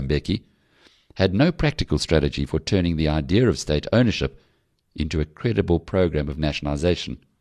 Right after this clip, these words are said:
The collapse of the U S S R went on to discourage even die-hard proponents of nationalization. Joe Slovo told a nineteenth of July nineteen ninety radio audience that,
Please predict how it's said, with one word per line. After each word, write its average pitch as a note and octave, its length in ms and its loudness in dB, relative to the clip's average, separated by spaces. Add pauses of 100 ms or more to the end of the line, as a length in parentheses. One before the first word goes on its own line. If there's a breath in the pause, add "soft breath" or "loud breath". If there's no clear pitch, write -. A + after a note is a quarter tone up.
(960)
The G2+ 80 4
collapse A#2+ 440 4
of E2 100 4
the D#2+ 60 4 (140)
U E2+ 60 8
S D#2+ 200 4
S D#2 160 4
R F2+ 180 4
went G2 260 6
on G2 180 6
to F#2 120 2
discourage F#2 720 4
even G#2+ 400 6
die-hard C3+ 760 6
proponents G#2+ 680 4
of D#2 180 2
nationalization. D2 960 0 (1300)
Joe E2 160 8
Slovo D#2+ 580 6
told F2+ 300 6
a E2 260 6
nineteenth D#2 640 2
of D2 100 0
July F2 380 4
nineteen D#2+ 480 2
ninety E2 320 4
radio F2 420 6
audience D#2 380 4
that, G#2 220 4